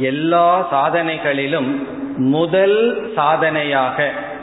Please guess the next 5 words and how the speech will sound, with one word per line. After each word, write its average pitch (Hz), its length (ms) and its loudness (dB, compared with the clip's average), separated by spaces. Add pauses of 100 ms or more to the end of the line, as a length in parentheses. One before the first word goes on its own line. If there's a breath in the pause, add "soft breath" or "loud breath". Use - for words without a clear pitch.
(160)
முதல் 180 480 2 (200)
படியாக 156 800 0
செய்யப்பட 143 640 -2
வேண்டியது 131 580 0
கர்மயோகம். 123 840 -2